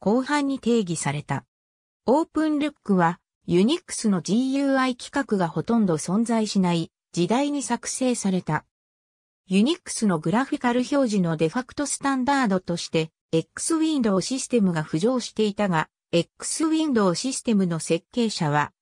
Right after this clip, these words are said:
ルックアンドフィールのガイドラインを一切指定せず、それをアプリケーションやウィンドウマネージャの開発者任せとした。また、同時期である千九百八十四年初頭に、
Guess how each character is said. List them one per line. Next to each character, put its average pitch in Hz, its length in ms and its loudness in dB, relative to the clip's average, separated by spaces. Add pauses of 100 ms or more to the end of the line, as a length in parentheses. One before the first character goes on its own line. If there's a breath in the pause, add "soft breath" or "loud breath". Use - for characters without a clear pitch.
(140)
ル 175 140 2
ッ - 100 -20
ク 302 140 0
ア 294 80 0
ン 285 100 -2
ド 220 100 2
フ 233 140 -2
ィ 285 160 2
ー - 20 0
ル 214 120 2
の 156 120 0
ガ 151 180 0
イ 233 100 0
ド 262 100 0
ラ 277 120 0
イ 262 100 2
ン 208 80 4
を 160 160 2
一 202 100 0
切 - 200 -4
指 202 280 -2
定 202 180 0
せ 196 160 -2
ず、 156 200 -4 (240)
そ 185 160 0
れ 240 160 2
を 214 200 2 (160)
ア 170 120 2
プ 294 160 -4
リ 294 100 -2
ケ 285 220 -2
ー 269 40 0
シ 240 140 -2
ョ 208 60 6
ン 165 100 4
や 151 220 0 (240)
ウ 165 40 -4
ィ 220 140 4
ン 302 60 0
ド 294 160 2
ウ 285 60 0
マ 262 160 0
ネ 277 100 -2
ー 294 120 -2
ジ 226 100 0
ャ 208 40 2
の 180 120 2
開 185 200 0
発 247 260 -4
者 185 220 -2
任 156 340 -2
せ 240 100 0
と 170 120 -2
し - 140 -8
た。 135 180 -4 (720)
ま 190 140 4
た、 190 260 2 (240)
同 277 240 4
時 302 120 -2
期 285 140 -4
で 220 160 2
あ 220 80 2
る 233 80 0
千 240 240 0
九 247 220 -2
百 196 280 -4
八 233 320 -6
十 254 200 2
四 233 160 2
年 220 200 2
初 190 220 -2
頭 185 200 0
に、 170 200 0